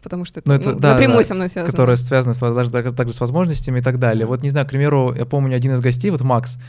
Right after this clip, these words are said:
Speaker 2: говорил во-, в нашем эксклюзивном подкасте про то, что, с одной стороны, как бы, да,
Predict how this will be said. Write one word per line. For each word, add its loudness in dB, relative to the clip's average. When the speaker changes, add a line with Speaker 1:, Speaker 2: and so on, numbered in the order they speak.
Speaker 2:
говорил 2
во-, 0
в -2
нашем -2
эксклюзивном 0
подкасте -4
про -2
то, 0
что, -4
с -2
одной 2
стороны, 2
как 0
бы, 2
да, 2